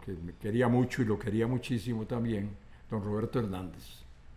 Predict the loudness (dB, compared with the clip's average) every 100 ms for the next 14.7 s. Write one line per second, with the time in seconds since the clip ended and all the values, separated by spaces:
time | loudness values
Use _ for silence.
0 | -8 0 2 4 4 6 6 6 4 2
1 | 0 -2 -6 -6 -4 -2 0 0 -2 -2
2 | -4 -2 -4 -2 -2 -2 -2 -4 -4 -4
3 | -8 -12 -16 -16 -4 4 6 8 8 6
4 | 8 8 8 2 -4 -14 -4 0 2 4
5 | 6 6 6 6 2 0 -4 -4 0 0
6 | 2 0 -2 -4 -14 -16 -16 -14 -2 2
7 | 4 6 8 10 8 8 8 6 4 0
8 | 2 2 2 0 0 2 0 -2 -6 -4
9 | 0 2 0 -2 -2 0 0 0 2 0
10 | 0 -4 -10 -16 -16 -14 -14 -14 2 8
11 | 10 12 10 8 6 6 6 6 4 0
12 | -2 -4 -4 -4 -8 -12 -14 -14 -12 -6
13 | -2 0 4 8 10 10 6 0 -6 -12
14 | -14 -14 -8 -8 -4 -4 -4